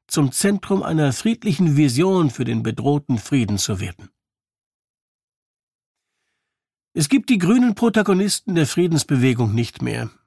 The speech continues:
Leute wie einst Petra Kelly und Joseph Beuys, die an der Wiege der Grünen gestanden hatten. Die heutigen Grünen haben sich von der Friedensbewegung komplett abgenabelt.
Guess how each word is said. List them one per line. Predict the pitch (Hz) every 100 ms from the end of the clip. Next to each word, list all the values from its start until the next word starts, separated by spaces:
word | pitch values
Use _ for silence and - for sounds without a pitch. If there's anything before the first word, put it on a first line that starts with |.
| _ -
Leute | 131 135 151 131
wie | 135
einst | 127 123 - -
Petra | 143 - 143
Kelly | - 165 160 160 135
und | 101
Joseph | 113 113 117 -
Beuys, | 143 147 143 - - -
die | 127 120
an | - 123 117
der | 123 104
Wiege | 160 170 139
der | 123
Grünen | 110 143 139 110
gestanden | 101 - 117 - 120
hatten. | 117 - - - _ _ _ _ _ _ _ _ -
Die | 117 107 92
heutigen | 185 202 196 208 156
Grünen | 156 214 214 196
haben | 165 190 180
sich | 175 151
von | - 92
der | 160
Friedensbewegung | - 180 175 147 170 151 165 160
komplett | 147 160 175 175
abgenabelt. | 180 - 92 78 76 -